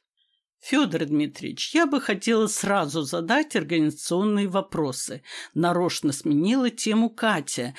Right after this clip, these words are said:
лишая Мелихова возможности подчеркнуть свою значимость. Он же понимает, насколько важно для нее это интервью,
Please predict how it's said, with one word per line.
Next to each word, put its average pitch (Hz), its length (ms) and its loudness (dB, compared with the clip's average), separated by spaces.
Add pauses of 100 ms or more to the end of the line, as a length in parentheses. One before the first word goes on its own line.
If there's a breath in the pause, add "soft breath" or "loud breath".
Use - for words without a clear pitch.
(220 loud breath)
лишая 160 580 2
Мелихова 196 720 2
возможности 175 1080 0
подчеркнуть 147 960 -2
свою 147 460 -2
значимость. - 960 -4 (320 loud breath)
Он 294 180 6
же 294 140 0
понимает, 285 880 6
насколько 196 560 0
важно 180 640 0
для 151 180 0
нее 143 340 2
это 147 240 -2
интервью, 143 760 -2